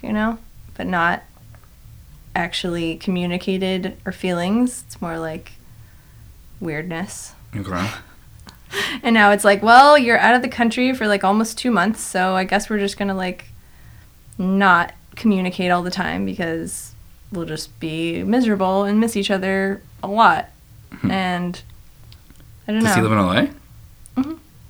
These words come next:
Speaker 2: Huh. S-, are you, like, actively dating other people right now?
Speaker 1: Yeah.
Speaker 2: Okay.
Speaker 1: I mean, we weren't, like, we weren't monogamous,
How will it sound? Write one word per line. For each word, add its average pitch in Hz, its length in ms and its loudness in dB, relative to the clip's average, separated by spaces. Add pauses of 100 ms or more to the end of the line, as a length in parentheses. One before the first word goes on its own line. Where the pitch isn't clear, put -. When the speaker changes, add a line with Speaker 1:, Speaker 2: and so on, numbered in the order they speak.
(140)
Speaker 2:
Huh. - 40 -6 (680)
S-, - 160 -20 (560)
are 98 100 -2
you, 101 140 2
like, 92 80 0
actively 101 320 -2
dating 110 420 -2 (320)
other 101 140 -4
people 110 240 -4
right 139 100 2
now? 175 220 -4
Speaker 1:
Yeah. 214 460 0 (220)
Speaker 2:
Okay. 113 240 4 (440)
Speaker 1:
I 277 80 2
mean, 294 140 2
we 320 80 4
weren't, 381 280 8
like, 294 300 4
we 285 100 -4
weren't 330 160 4
monogamous, 254 720 6